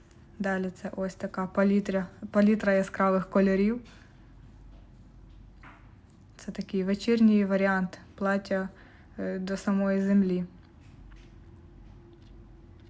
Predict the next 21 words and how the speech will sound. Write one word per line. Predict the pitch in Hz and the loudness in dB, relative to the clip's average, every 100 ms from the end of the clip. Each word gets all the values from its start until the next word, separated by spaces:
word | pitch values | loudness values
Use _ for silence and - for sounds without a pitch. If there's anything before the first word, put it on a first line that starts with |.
| - - - - - - - - - - - - | -20 -20 -20 -20 -20 -20 -20 -20 -20 -20 -18 -10
В'єтнамські | 202 - 190 190 - 202 | -10 -6 -6 -6 -10 -12
капелюхи. | - 185 196 190 208 - 226 - - - - - - - - - - - - - | -10 -4 -2 -2 -4 -8 -8 -8 -20 -20 -20 -20 -20 -20 -20 -20 -20 -20 -20 -8
Навіть | 214 196 196 202 202 | -6 -4 -6 -8 -8
є | 196 | -8
капелюхи | 196 185 180 185 196 - | -8 -6 -6 -8 -10 -6
Calvin | 175 180 196 202 | -6 -4 -6 -6
Klein. | 180 170 175 | -6 -6 -6
І, | 175 | -8
до | 180 180 | -6 -4
речі, | 185 - | -6 -8
теж | 185 185 | -8 -8
досить | 185 180 180 208 | -6 -6 -4 -4
бюджетно. | 196 196 175 175 180 | -4 -2 -4 -4 -6
Двісті | 170 180 - | -8 -8 -8
двадцять | 180 180 180 175 | -6 -4 -6 -6
шість | 185 170 | -6 -4
гривень | 180 180 180 | -2 -2 -4
за | 175 | -6
Calvin | 175 175 175 175 | -6 -4 -4 -4
Klein. | 185 208 | -4 -2
Ну, | 190 | -2